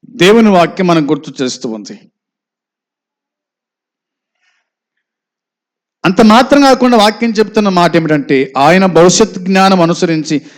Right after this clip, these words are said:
అప్పగింపబడిన ఈయనను, అప్పగింపబడిన ఈయనను అనే మాట ఉంది.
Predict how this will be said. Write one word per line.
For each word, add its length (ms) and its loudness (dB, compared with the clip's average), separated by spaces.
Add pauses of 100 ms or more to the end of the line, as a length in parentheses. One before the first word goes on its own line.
(140)
అప్పగింపబడిన 1400 -2 (160)
ఈయనను, 880 -2 (1400)
అప్పగింపబడిన 1200 0
ఈయనను 680 0 (300)
అనే 120 -2
మాట 340 -2
ఉంది. 220 -12